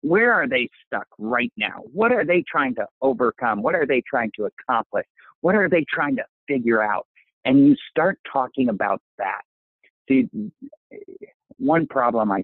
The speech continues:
see with events all the time is the very top thing on their sales page is the date of the event. No one cares about the date of the event right now.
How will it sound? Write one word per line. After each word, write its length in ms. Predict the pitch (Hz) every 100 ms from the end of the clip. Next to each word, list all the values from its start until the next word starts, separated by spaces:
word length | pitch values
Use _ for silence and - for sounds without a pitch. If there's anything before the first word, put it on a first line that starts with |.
| -
see 100 | 107
with 160 | 104 -
events 320 | 101 98 90 -
all 180 | 101
the 120 | 101 95
time 260 | 107 98 95
is 100 | 90 -
the 100 | 104 -
very 280 | 123 131 120 -
top 200 | - 123 - -
thing 200 | 110 107
on 160 | 104
their 160 | 95 95 -
sales 260 | 101 98 92 _
page 260 | 98 - - - _ _ -
is 140 | 135 123
the 80 | 165
date 320 | 139 147 170
of 80 | 170
the 100 | 175
event. 340 | 151 214 - -
No 160 | 208 240
one 260 | 285 262 - -
cares 280 | 240 277 254
about 260 | 202 196 196
the 80 | 180
date 260 | 151 185 202
of 100 | 202
the 120 | 202
event 320 | 190 208 311 -
right 220 | 147 -
now. 260 | 95 -